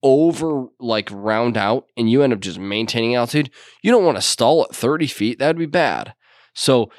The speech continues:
you need the instructor along for a little bit until you start fine-tuning that height. And that's where we all struggle. That's where we all struggle to learn what that is. You know, um, uh, that's, that's still where we struggle to get that, that, this, these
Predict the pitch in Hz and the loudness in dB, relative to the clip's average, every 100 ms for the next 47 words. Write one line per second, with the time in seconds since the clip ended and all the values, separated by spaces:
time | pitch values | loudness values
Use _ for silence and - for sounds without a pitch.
0 | - 143 151 131 110 135 127 120 117 107 | -2 2 4 2 0 -4 -2 0 0 0
1 | 101 98 113 104 92 - 95 - 113 104 | -4 -2 -2 -2 -6 -10 -12 -2 -2 0
2 | - 92 - 104 95 92 - 101 92 92 | -4 -6 -4 -4 -2 -4 -4 -4 -4 -6
3 | 90 - - 95 98 90 - - - 107 | -8 -8 -12 -6 -4 -4 -10 -20 -12 0
4 | 135 156 147 131 120 110 117 - 104 98 | 2 2 2 4 4 4 2 0 -2 -4
5 | 64 57 - _ 107 117 143 117 - 117 | -4 -12 -14 _ -4 -2 0 -2 -2 2
6 | 131 131 - 120 113 101 95 - 92 104 | 4 4 2 0 0 -4 -8 -10 -4 -2
7 | 104 95 98 95 95 - - - - _ | -2 -4 -4 -2 -2 -4 -16 -20 -20 _
8 | _ _ - 110 104 98 92 107 101 95 | _ _ -4 0 0 -2 -4 -2 0 0
9 | 92 90 - _ _ 120 117 117 - - | -2 -8 -14 _ _ 0 2 2 -2 -10
10 | 123 101 113 117 123 - 220 233 160 123 | -16 -16 -6 -4 -2 2 4 4 4 2
11 | - 107 98 67 69 - 107 160 160 120 | 0 -2 -4 -6 -8 -6 0 0 2 0
12 | 120 110 135 135 107 113 165 - - 117 | -2 -2 -2 -4 -6 0 0 0 -4 -6
13 | 117 123 135 170 | -8 -2 0 0